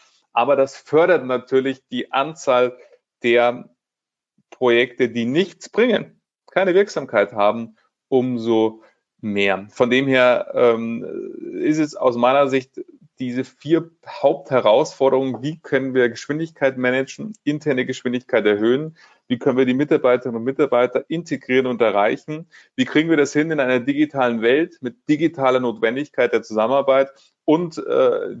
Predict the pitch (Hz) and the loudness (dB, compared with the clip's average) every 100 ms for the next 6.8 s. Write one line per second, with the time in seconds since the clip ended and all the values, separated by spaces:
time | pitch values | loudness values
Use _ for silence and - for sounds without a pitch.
0 | 113 135 147 - - 135 135 131 127 113 | -10 -6 -6 -8 -4 -2 0 0 2 2
1 | - 117 123 127 - _ _ - 117 - | 0 0 0 -4 -10 _ _ -2 -2 0
2 | 120 - 104 101 110 - - - 117 110 | -4 0 0 2 0 -4 -16 -4 2 2
3 | 107 107 107 - - - - 123 160 - | 2 -2 -6 -10 -16 -16 -4 0 0 -2
4 | - - - _ _ _ 123 120 117 107 | -10 -10 -10 _ _ _ -2 0 0 2
5 | 113 139 127 123 123 120 - 123 113 110 | 2 0 -2 -2 -2 -4 -6 -6 -6 -2
6 | 104 110 120 123 117 117 113 110 | 0 0 -2 -2 -2 -2 -10 -12